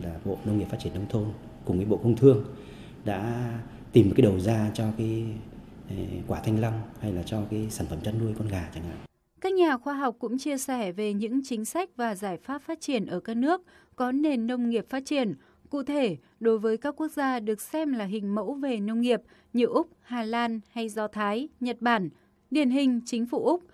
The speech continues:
Speaker 2: quốc gia có bước truyền mình ngoạn mục trong lĩnh vực này. Chính phủ Úc đã cho xây dựng các trung tâm nghiên cứu để nhập giống và công nghệ, kiểm chứng, ứng dụng đại trà và thực hiện tiếp thu công nghệ,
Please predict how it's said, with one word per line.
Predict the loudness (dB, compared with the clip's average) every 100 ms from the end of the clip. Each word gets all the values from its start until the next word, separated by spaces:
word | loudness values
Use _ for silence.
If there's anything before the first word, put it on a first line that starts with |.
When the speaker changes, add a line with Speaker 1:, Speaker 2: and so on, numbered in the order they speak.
| _ -2
Speaker 2:
quốc | -2
gia | 0 0 0
có | -2 -4
bước | -2 -2 -2
truyền | -2 0 0
mình | 0 0
ngoạn | -2 0
mục | 2 2 0
trong | -6 -4
lĩnh | -4 -2
vực | 0
này. | 2 2 2 -4 _ _ -8
Chính | -4 -2
phủ | 0
Úc | 0 0
đã | -2 -4
cho | -4 -4 -4
xây | -4 -4 -2
dựng | -2 -2 -2
các | -6 -6
trung | -4 -4
tâm | -2 -2 -2
nghiên | -2
cứu | -2 0 2 0 -6 _
để | -2 0
nhập | 2 0
giống | 0 0 0 0
và | 0 -2
công | -2 -2
nghệ, | 0 0 -4 _ _
kiểm | -2 0
chứng, | 2 2 2 0 -2
ứng | -2 0 0
dụng | -4 -4
đại | -4 -4
trà | -2 0 0 -2 _ -4
và | -2
thực | -2 -2
hiện | -2 -2
tiếp | -4 -4
thu | -2 -2
công | 0 2
nghệ, | 2 2